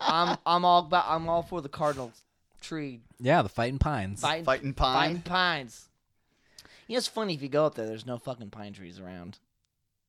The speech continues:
Speaker 2: Not really, yeah.
Speaker 1: Yeah, they're
Speaker 2: It's,
Speaker 1: like
Speaker 2: like, not, it's, like, very kinda chaparral.
Speaker 1: It's like, yeah, it's more shrubby.
Speaker 2: Yeah.
Speaker 1: They must have chopped 'em all down.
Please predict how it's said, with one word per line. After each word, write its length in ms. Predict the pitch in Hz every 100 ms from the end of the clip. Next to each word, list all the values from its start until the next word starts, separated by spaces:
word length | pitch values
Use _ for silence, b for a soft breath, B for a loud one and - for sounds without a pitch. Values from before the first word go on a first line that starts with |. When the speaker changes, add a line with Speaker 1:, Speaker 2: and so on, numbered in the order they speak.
| _ _
Speaker 2:
Not 180 | 160 185
really, 300 | 139 180 101
yeah. 240 | 113 98 98
Speaker 1:
Yeah, 160 | 127 151
they're 60 |
Speaker 2:
It's, 100 | 113
Speaker 1:
like 140 | 120 113
Speaker 2:
like, 20 |
not, 300 | 123 120 120
it's, 180 | 110 -
like, 140 | 110 -
very 400 | 117 117 113 104 _
kinda 240 | - 113 95
chaparral. 680 | - - - 131 - 113 113 113
Speaker 1:
It's 100 | 147
like, 60 | 139
yeah, 220 | 156 123
it's 100 | 120
more 140 | 139 120
shrubby. 540 | - 147 139 107 98 _ _
Speaker 2:
Yeah. 300 | 110 101 98 - 123
Speaker 1:
They 40 |
must 140 | 131
have 80 | -
chopped 260 | - 113 107
'em 140 | 101
all 80 | 90
down. 300 | 95 98 87